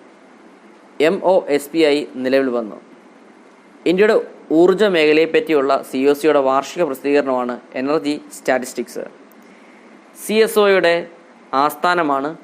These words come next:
ഡൽഹി. സി എസ് ഒയുടെ തലവനാണ് ഡയറക്ടർ ജനറൽ. ഡയറക്ടർ ജനറലിൻ്റെ നേതൃത്വത്തിൽ അഡീഷണൽ ഡയറക്ടർ ജനറലും ഡെപ്യൂട്ടി ഡയറക്ടർ ജനറലും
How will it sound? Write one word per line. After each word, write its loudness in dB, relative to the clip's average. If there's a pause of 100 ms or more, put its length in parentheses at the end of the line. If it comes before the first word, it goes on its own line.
(320)
ഡൽഹി. -2 (800)
സി 0
എസ് -2
ഒയുടെ 2 (160)
തലവനാണ് 0 (380)
ഡയറക്ടർ -2
ജനറൽ. -8 (1200)
ഡയറക്ടർ 0 (100)
ജനറലിൻ്റെ 0
നേതൃത്വത്തിൽ -6 (640)
അഡീഷണൽ 0 (100)
ഡയറക്ടർ 0
ജനറലും -4 (180)
ഡെപ്യൂട്ടി -2 (120)
ഡയറക്ടർ -2
ജനറലും -6